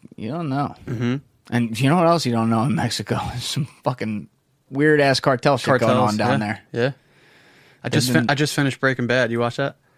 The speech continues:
Speaker 1: Of course. You love it.
Speaker 2: Now I'm on, uh, Better Call Saul. A-,
Speaker 1: Yeah,
Speaker 2: and
Speaker 1: I
Speaker 2: now,
Speaker 1: could, I,
Speaker 2: all
Speaker 1: yeah, I
Speaker 2: these
Speaker 1: forgot you
Speaker 2: years,
Speaker 1: told me that. Yeah.
Speaker 2: I love, I love him. Saul Goodman.
Speaker 1: So we, we call, for people listening, we call, or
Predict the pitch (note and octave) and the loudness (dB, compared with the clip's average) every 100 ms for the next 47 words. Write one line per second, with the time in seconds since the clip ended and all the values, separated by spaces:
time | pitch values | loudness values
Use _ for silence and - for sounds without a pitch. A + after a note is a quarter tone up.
0 | _ - - - - - - - _ _ | _ -20 -10 -8 -8 -10 -14 -18 _ _
1 | _ _ _ - A#2 G#2 G#2 A2 _ B2+ | _ _ _ -8 -4 0 0 -2 _ 0
2 | A#2+ B2 A#2+ A#2 A2+ A2 A2+ A2+ A#2 B2 | 2 2 2 0 0 -2 -2 -2 -2 -4
3 | A2+ B2 A2+ A2 _ _ _ - C#3+ E3 | -4 -2 -4 -4 _ _ _ -4 2 4
4 | C3+ G3+ D#3 B3 F3+ F#3 G3 G3+ G#3+ A#3+ | 6 6 6 4 2 2 6 6 8 6
5 | F#3 E3+ G#3 G3+ D#3+ B2+ G#3+ G#3 C#3+ G2+ | 4 4 6 8 6 2 -2 -4 -6 -12
6 | - - D3 F3 C#3+ A2 - _ - D3 | -16 -20 -16 -8 -8 -8 -16 _ 4 6
7 | E3+ D3 E3 D#3+ B2+ - C3+ C3+ C#3 B2+ | 6 6 6 4 0 0 2 2 2 0
8 | A#2 A2 A2 _ _ - _ _ _ _ | -2 -4 -10 _ _ -20 _ _ _ _
9 | - B2 B2+ B2+ B2 A2+ G2+ _ - - | -4 0 0 0 -2 -2 -6 _ -16 -8
10 | D3+ D#3+ D#3+ C#3+ D3 - C#3 C3 C3+ B2+ | -8 -6 -10 -10 -10 -6 -4 -4 -6 -6
11 | C3 B2 A2+ - A2+ A#2+ - A#2 A2 - | -2 0 0 0 -2 0 0 0 0 -6
12 | - G#2 | -10 -8